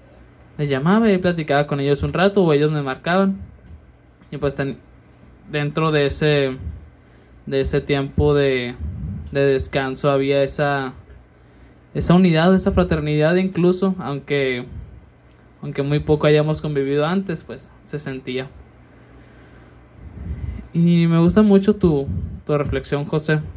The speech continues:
sobre el samaritano. Creo que podemos terminar con, con, con un canto que habla sobre eso, de cómo, cómo yo puedo ser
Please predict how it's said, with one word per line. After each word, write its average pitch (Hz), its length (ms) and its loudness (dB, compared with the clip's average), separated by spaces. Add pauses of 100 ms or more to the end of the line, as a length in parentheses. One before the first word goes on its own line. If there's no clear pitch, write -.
sobre 135 420 2
el 131 100 0
samaritano. 143 720 -2 (1500)
Creo 147 320 4
que 131 380 0 (600)
podemos 147 360 0
terminar 147 420 2
con, 147 320 0 (340)
con, 143 600 -2
con 147 160 0
un 170 140 4
canto 190 400 0 (180)
que 147 80 2
habla 139 240 2
sobre 143 380 2
eso, 147 180 -2
de 151 180 2
cómo, 175 600 2 (1500)
cómo 185 400 4
yo 196 420 4 (300)
puedo 170 400 2
ser 170 500 -2